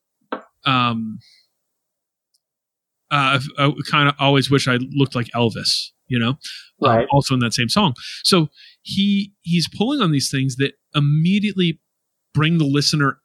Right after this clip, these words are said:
Speaker 1: in. And I think that's actually a really cool thing on this record. Um, I think it's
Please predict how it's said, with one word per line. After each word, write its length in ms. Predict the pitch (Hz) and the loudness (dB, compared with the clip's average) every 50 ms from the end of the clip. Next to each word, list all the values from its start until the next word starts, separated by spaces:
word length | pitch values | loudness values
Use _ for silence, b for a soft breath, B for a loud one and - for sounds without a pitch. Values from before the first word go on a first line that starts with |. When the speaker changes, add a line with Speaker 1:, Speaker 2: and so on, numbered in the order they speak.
| _ - | _ -4
Speaker 1:
in. 440 | 131 131 139 160 180 202 214 240 - _ _ _ _ _ _ _ _ _ _ _ _ _ _ _ _ _ _ _ _ - | -2 0 2 2 2 0 0 -2 -4 _ _ _ _ _ _ _ _ _ _ _ _ _ _ _ _ _ _ _ _ 0
And 120 | 185 190 | 0 2
I 80 | 190 196 | 2 2
think 200 | - 214 214 202 | 0 -2 -2 0
that's 220 | 214 208 190 - | 0 -2 -2 -2
actually 340 | 175 165 170 170 - - 170 | 0 0 -2 0 0 0 2
a 60 | 165 | 2
really 220 | 147 156 151 151 143 | 2 2 2 2 0
cool 260 | - - 151 143 135 | 0 0 0 0 0
thing 280 | 127 - 135 127 120 113 | 0 0 -2 -2 -2 -2
on 140 | 110 113 | -4 -4
this 160 | 110 107 - - | -4 -4 -4 -2
record. 400 | 110 107 - - 107 104 104 101 - | -4 -4 -4 -4 -6 -6 -6 -6 -6
Um, 360 | 120 117 113 110 107 104 110 - B B B B - | -6 -4 -4 -4 -4 -6 -8 -12 B B B B -2
I 80 | 135 131 | 0 2
think 200 | 127 143 135 131 | 2 2 2 2
it's 220 | 135 127 - - | 0 0 -2 -4